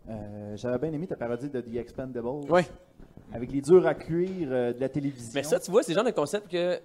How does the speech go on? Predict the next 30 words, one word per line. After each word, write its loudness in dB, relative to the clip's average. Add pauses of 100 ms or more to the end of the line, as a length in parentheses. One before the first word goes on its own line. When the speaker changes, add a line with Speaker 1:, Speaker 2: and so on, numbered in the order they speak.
(100)
Speaker 2:
on -4
faisait 2
les 2
gars 2
des -2
vues, -10
puis -2
on 2
avait 2
eu -2
cette -14
idée-là, « 6
Hey, 0
il 2
faudrait -4
qu'on -4
fasse -2
d'Expendables. -4
Ouais, 2
mais -6
qui -6
est-ce -2
qu'on 0
prendrait ? » -2
Puis -8
là, 4
on -2
pourrait -2
avoir, 4
tu -20